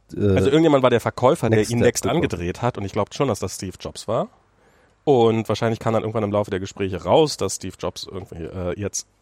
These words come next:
Speaker 2: in, also Steve Jobs war ja über Jahre dann erstmal nur Interims-C E O. So nach dem Motto, wir haben keinen vernünftigen C E O und, und darum hat er, war er halt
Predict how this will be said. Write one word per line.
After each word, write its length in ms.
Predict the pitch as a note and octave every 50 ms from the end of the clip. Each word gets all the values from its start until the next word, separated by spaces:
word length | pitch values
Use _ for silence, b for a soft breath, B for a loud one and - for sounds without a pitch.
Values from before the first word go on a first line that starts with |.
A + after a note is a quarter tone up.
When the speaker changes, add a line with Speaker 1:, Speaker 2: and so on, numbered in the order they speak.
| _ _ _ _
Speaker 2:
in, 180 | - D3 D#3 E3 - _
also 160 | - A2+ A2+ B B B B B B _ - _
Steve 220 | - - - D#3+ -
Jobs 180 | - G#3 - -
war 100 | F3 C#3+
ja 120 | C3 B2
über 220 | A2 - B2 A#2+
Jahre 300 | A2+ A2 A2+ C3 D#3 D#3+
dann 120 | C#3+ C3+ B2+
erstmal 340 | A#2+ A#2+ B2+ - - B2 A#2+
nur 220 | A#2 A#2 A2+ G#2+ - -
Interims-C 1000 | D3+ A3 - - A2 F#2+ F2+ F2+ - - - - _ - - - G#2 G2 F#2 F2+
E 20 |
O. 220 | F2 F2 D#2+ F2 - _ _ _ b b b b b b
So 60 | -
nach 80 | G#2 G2+
dem 100 | - A2+
Motto, 160 | A2+ - B2
wir 100 | A2+ A2
haben 80 | A2+ A#2
keinen 160 | - - G#2
vernünftigen 340 | - A2+ A2+ A2 - - G#2+
C 220 | - - G#2+ G#2
E 60 | G#2 -
O 220 | C3 D#3 F#3+ G3+ B B B B B B B B _ _
und, 360 | C3 B2 A#2 A#2 A#2 A2+ -
und 160 | B2+ A#2 -
darum 200 | A#2 A2 A#2 B2
hat 100 | A2+ A2+
er, 160 | A#2+ A#2 G#2+ A2+
war 120 | A#2 A2+
er 140 | A#2 G#2+ G#2
halt 160 | A2+ G#2+ -